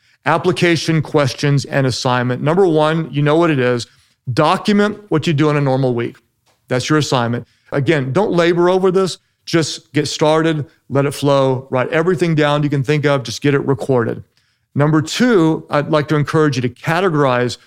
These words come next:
what you do into four tiers. You may do this with your team. If you've got a team like I do, you may come together and say, "Let's look at what we're doing as a team."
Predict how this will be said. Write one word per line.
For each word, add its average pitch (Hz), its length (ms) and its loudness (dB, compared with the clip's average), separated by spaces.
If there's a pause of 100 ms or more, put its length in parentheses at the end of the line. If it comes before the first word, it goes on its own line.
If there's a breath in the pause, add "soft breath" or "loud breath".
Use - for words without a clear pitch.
(200 soft breath)
what 147 260 -2
you 185 60 0
do 143 360 0
into 139 300 -2
four 127 400 -4
tiers. 113 540 -6 (520)
You 165 80 0
may 190 140 2
do 180 260 2
this 151 400 0
with 147 240 -2
your 135 80 0
team. 131 380 -2
If 113 100 -8
you've 127 60 -6
got 131 100 0
a 135 80 0
team 143 240 -4
like 127 180 -2
I 131 140 0
do, 143 140 0
you 139 160 0
may 123 120 -2
come 131 220 -6
together 127 320 -2
and 127 100 -4
say, 127 200 -4 (320 soft breath)
"Let's 135 240 -4
look 151 200 0
at 135 300 -2
what 135 180 -2
we're 139 120 0
doing 127 200 0
as 143 100 0
a 165 40 0
team." 117 400 -2